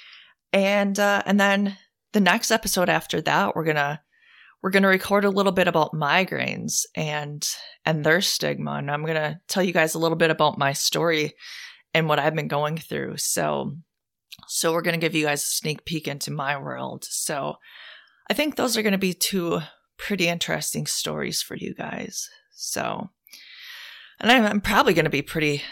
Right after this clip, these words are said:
deep into my, my cold weather migraines. So that should be <laughs> real fun.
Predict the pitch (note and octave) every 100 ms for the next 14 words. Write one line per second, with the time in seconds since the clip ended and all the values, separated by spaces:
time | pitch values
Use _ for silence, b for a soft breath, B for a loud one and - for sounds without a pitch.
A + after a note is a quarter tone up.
0 | - - F#3 F3 E3 E3 D3 C#3 C3+ D3
1 | B B B B _ E3 D#3 C#3+ _ _
2 | _ _ - - E3+ E3 D3+ B B -
3 | F3 D#3 D3 C#3 D#3+ F#3+ - - D3+ -
4 | D#3+ B3 - G3 B3+ A#3+ B3+ - - B3+
5 | B3